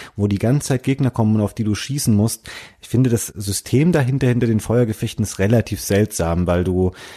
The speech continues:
wenn du diese Standardwaffe hast, quasi dann auf den Knopf drückst und den gedrückt hältst und du hast dann so eine Art Ziellinie und dann lässt du die los und schießt in diese Richtung.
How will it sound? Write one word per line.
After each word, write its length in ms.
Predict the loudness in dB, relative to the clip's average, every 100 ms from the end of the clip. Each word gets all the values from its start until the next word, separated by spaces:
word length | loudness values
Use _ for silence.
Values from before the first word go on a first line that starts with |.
| -6
wenn 140 | 0 2
du 60 |
diese 200 | 0 -2
Standardwaffe 640 | 0 2 2 2 0 -2 -2
hast, 240 | -2 -4
quasi 500 | -2 0 0 -2 -2 -2
dann 180 | 0 0
auf 100 | 0
den 120 | 0
Knopf 300 | 0 -2 -2
drückst 380 | -2 -2 -2 -2
und 80 | 0
den 100 | 0
gedrückt 320 | 0 -2 -2
hältst 220 | -4 -2
und 60 | -2
du 20 |
hast 140 | -2
dann 80 | -2
so 80 | -2
eine 100 | 0
Art 160 | -2 -4
Ziellinie 580 | -4 -2 2 4 4
und 100 | 4
dann 120 | 2 0
lässt 220 | 0 -2
du 40 |
die 60 | -2
los 220 | 0 0
und 100 | 0
schießt 280 | -2 -6 -2
in 40 | -2
diese 180 | 0
Richtung. 460 | -2 -2 0 0 0